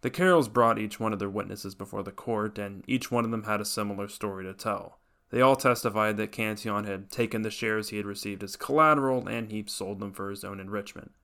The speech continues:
However, Cantillon had an ace up his sleeve. He went before the court, and he brought with him his bank's record books,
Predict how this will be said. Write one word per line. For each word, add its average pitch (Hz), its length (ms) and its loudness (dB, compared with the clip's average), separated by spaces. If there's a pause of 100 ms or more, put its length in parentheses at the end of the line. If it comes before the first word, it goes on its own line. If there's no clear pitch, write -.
(440)
However, 131 580 4 (240)
Cantillon 190 680 0
had 147 200 0
an 117 180 -2
ace 117 260 -2
up 110 140 0
his 104 160 -4
sleeve. 117 460 -8 (460)
He - 180 -4
went 104 220 -2
before 104 300 -4
the 101 80 -6
court, 151 420 4 (220)
and 143 140 4
he 151 80 10
brought 170 280 6
with 147 240 4
him 135 160 2
his 123 280 -2
bank's 127 440 0
record 117 520 0
books, - 480 -8